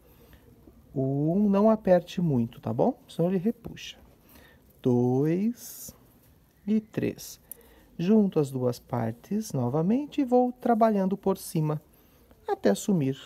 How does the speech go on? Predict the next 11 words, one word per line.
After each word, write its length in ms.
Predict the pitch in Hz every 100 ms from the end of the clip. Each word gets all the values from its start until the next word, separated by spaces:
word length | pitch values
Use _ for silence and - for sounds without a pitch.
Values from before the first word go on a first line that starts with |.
| - -
tá? 140 | 262
Não 260 | 320 - -
precisa 260 | - 196
cortar 480 | 175 156 127 135 131
aí 80 | 123
não, 140 | 113
vai 140 | 135 160
trabalhando 460 | 185 180 156 151
até 180 | 147 143
sumir. 440 | - 139 117 92 - _ _ - _ - _ - - _ -
Então, 280 | 226 233